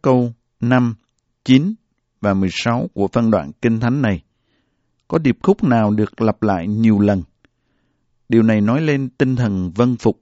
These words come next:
của Nô-ê đối với mạng lệnh của Chúa truyền ra sao? Trong các câu năm,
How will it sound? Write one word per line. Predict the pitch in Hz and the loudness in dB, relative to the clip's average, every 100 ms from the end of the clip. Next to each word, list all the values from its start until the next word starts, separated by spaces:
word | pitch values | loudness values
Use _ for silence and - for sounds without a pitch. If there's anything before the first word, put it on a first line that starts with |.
| - | -2
của | 101 | 0
Nô-ê | 113 113 117 113 107 _ _ _ _ - | 2 2 2 2 -2 _ _ _ _ -4
đối | 110 131 | -2 0
với | 156 | -2
mạng | 147 104 - - | -2 -2 -4 -6
lệnh | 95 90 - - | -4 -4 -8 -12
của | 90 87 | -10 -8
Chúa | - 131 - | -8 -8 -2
truyền | 107 95 80 | 0 0 -2
ra | 87 101 | -4 -6
sao? | - 101 90 _ _ _ _ _ _ _ _ _ _ _ _ _ _ _ _ _ _ _ _ _ _ - | -4 -4 -4 _ _ _ _ _ _ _ _ _ _ _ _ _ _ _ _ _ _ _ _ _ _ -6
Trong | 113 | -6
các | 104 123 - | -6 -10 -2
câu | 113 104 | -2 0
năm, | 104 117 120 | 0 0 0